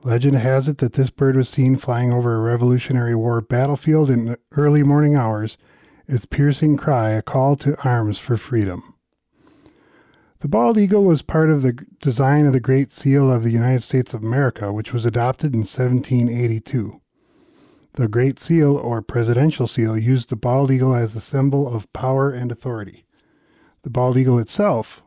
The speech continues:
was ad-, officially adopted as the emblem of the U S A in seventeen eighty-seven.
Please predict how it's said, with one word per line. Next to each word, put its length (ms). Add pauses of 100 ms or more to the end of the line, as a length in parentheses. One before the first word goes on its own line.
(120)
was 200
ad-, 280 (120)
officially 440
adopted 440
as 200
the 160
emblem 400
of 100
the 120
U 140
S 200
A 160
in 80
seventeen 580
eighty-seven. 640